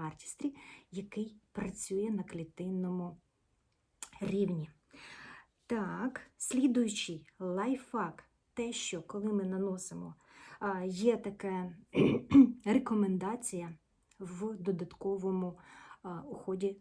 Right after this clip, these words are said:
за до-, в догляді за шкірою. Це робити мультимаскінг. Мультимаскінг є у нас серія масочок Signature Select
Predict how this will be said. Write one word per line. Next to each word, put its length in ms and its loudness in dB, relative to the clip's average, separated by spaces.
за 200 -8
до-, 160 -6
в 180 -10
догляді 500 -2
за 160 -6
шкірою. 480 -10
Це 380 -2
робити 640 -8
мультимаскінг. 920 -10
Мультимаскінг 720 0
є 220 -4
у 80 -4
нас 240 -6
серія 480 -4
масочок 920 -6
Signature 540 -2
Select 500 -4